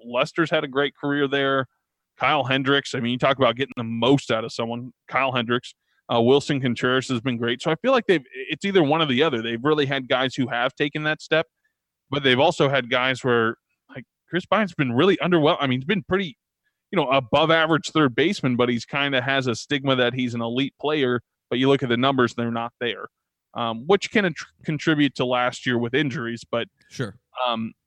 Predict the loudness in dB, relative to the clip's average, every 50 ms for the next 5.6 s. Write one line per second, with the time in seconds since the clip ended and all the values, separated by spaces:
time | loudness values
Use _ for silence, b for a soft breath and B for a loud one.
0 | _ _ _ _ _ _ _ _ _ _ _ -12 -4 0 2 4 4 4 4 2
1 | 0 -2 -6 -4 -2 0 0 0 2 2 2 2 2 4 4 4 4 4 4 2
2 | -2 -2 0 0 2 2 2 2 2 2 2 2 0 -2 -2 -2 2 2 2 2
3 | 2 -2 -4 -6 -4 -4 -4 -4 -4 -4 -4 -4 -4 -2 -2 0 0 2 2 2
4 | 0 -2 -6 -6 -8 _ -4 -4 -4 -4 -4 -4 -2 -2 -2 -2 -4 -8 -8 _
5 | -6 -6 -6 -8 -16 -20 -20 _ _ _ _